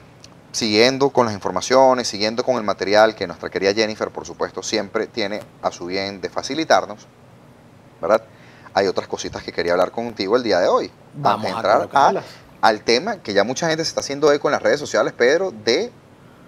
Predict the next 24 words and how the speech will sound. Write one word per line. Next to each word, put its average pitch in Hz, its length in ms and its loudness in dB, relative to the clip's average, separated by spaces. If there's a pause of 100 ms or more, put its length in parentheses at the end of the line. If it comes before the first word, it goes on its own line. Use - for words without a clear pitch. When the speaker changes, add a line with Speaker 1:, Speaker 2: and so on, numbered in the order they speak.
(320)
Speaker 1:
los - 180 0
colaboracionistas 110 960 2
hoy 135 200 4
reunidos 123 480 -2
en 156 60 -4
el 135 80 -2
Palacio. - 560 -2 (640)
Speaker 2:
Sí, 226 600 0
ahí 175 240 6
está 233 180 2
el 233 120 4
cuento 226 340 8
ese 226 160 8
de 233 120 12
Ismael 165 380 2
García, 185 680 0 (1120)
que 143 360 0
no 135 160 -4
está - 180 0
fácil. - 320 -6 (920)
Speaker 1:
No 92 80 -8
está - 260 0
para 107 340 0
nada 104 440 0